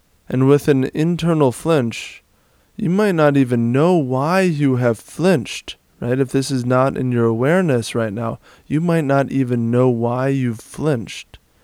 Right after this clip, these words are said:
You might just feel uncomfortable, and then associate that with being with the other person. And if we go a step further,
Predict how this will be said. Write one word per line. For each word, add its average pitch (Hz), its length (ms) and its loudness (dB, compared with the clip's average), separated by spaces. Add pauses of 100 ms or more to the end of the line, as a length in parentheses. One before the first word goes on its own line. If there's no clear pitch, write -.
(480)
You 127 100 -2
might 147 260 4
just 120 320 -2
feel 117 320 2
uncomfortable, 113 880 -6 (800)
and 117 240 2
then 127 400 2 (140)
associate 139 600 2
that 151 360 2
with 131 280 -2
being 156 320 0
with 131 180 -2
the 120 120 -2
other 117 240 0
person. - 600 -6 (1400)
And 123 120 -2
if 117 100 -2
we 127 80 2
go 123 180 4
a 113 60 0
step 117 320 -2
further, 165 500 0